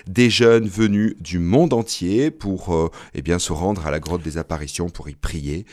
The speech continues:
pour rendre, euh, service, euh, aussi auprès des, des personnes, euh, malades. Voilà, c'est un lieu,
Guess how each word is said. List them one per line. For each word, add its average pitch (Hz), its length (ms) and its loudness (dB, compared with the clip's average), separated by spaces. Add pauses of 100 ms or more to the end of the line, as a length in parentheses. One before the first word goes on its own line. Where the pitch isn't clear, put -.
(240)
pour 87 180 -6
rendre, 85 440 -2
euh, 78 160 -2
service, 98 840 -2
euh, 85 140 0
aussi 85 320 -2
auprès 101 280 0
des, 92 140 2 (260)
des 98 120 2
personnes, 117 500 4
euh, 90 400 2
malades. 90 440 4
Voilà, 71 200 -4
c'est - 300 -8
un 92 80 -2
lieu, 95 480 2